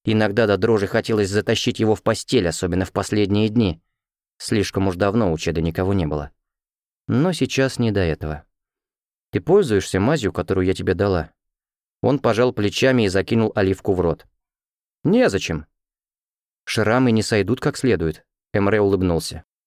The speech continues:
«А мне они даже идут. У меня постоянно спрашивают, откуда они, да как так вышло». «Небось, селедки какие-нибудь?» Эмре подмигнул. «А что? Люблю селедочек».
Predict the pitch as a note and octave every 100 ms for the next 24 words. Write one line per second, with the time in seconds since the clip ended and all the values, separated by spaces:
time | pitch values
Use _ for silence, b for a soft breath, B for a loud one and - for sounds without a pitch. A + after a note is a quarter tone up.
0 | _ _ _ _ - A2+ C#3 D#3 D#3+ D3
1 | C#3+ D3 C3+ C#3 D3 A2+ G2 - - _
2 | - G#2+ A#2+ A#2+ A2+ - B2 A#2 - -
3 | B2 G#2 G2 G2 - A2+ - - C3+ A2
4 | F#2+ F#2 F2+ G2+ G#2 A2 - F2 D#2+ E2+
5 | D#2+ _ _ _ _ _ _ _ _ _
6 | _ - A2+ A#2 B2 A2+ - - - A#2+
7 | B2+ - - G2 F#2 F2 E2+ D#2+ - _
8 | _ _ _ - A2+ A2 A2+ G#2 G#2 F#2
9 | F#2 E2 - _ _ - G#2+ G#2+ - A2
10 | F#2+ F2 _ _ _ - D3+ E3 D#3 D#3+
11 | F#3 C#3 F2+ - - -